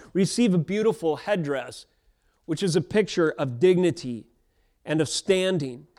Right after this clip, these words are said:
and a restoration of one, once, what once was lost. A identity with Christ, a glorification, if you will, being exalted and lifted up with him.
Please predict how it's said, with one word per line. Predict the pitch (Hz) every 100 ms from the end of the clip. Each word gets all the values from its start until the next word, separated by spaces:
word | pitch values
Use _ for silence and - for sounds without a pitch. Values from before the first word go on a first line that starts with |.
| _ _ -
and | 165 175
a |
restoration | 165 208 - - 202 185 196 - 175 147
of | 139
one, | 175 175 - -
once, | 156 170 180 175 - - _ _
what | 151 175
once | 160 175 151
was | 156 147
lost. | 135 151 147 135 - _ _ _ _ _ _ _ _ -
A | 190 190 -
identity | 180 156 214 247 240 - 208
with | 196 196
Christ, | - 220 220 190 -
a | 175
glorification, | 143 135 170 214 247 226 208 - 226 208 190
if | 180 160
you | 170
will, | 185 170 147 - - -
being | 208 214
exalted | 175 143 220 233 220 190
and | 180
lifted | 214 190 220
up | 220 208
with | 185 185 214 -
him. | 202 196 151 120